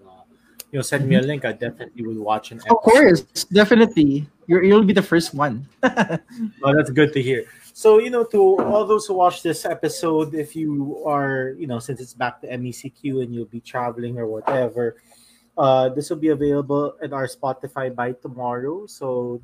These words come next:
Speaker 1: this is the link over here. You can just copy paste it and you can subscribe to Iglap on Spotify. And also, uh, as a special treat, so next week, uh, Thursday, we will, Iglap will be, will be back.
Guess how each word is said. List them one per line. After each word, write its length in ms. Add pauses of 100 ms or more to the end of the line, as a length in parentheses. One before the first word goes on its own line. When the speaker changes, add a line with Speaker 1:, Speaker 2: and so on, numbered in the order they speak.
(100)
Speaker 1:
this 160
is 80
the 100
link 240
over 200
here. 340
You 100
can 160
just 200
copy 320
paste 400
it 100
and 100
you 60
can 160
subscribe 460
to 120
Iglap 280
on 80
Spotify. 720 (880)
And 160
also, 580
uh, 560
as 100
a 60
special 400
treat, 380
so 120
next 460
week, 400
uh, 200
Thursday, 760 (280)
we 100
will, 260
Iglap 340
will 100
be, 180 (320)
will 200 (120)
be 160
back. 340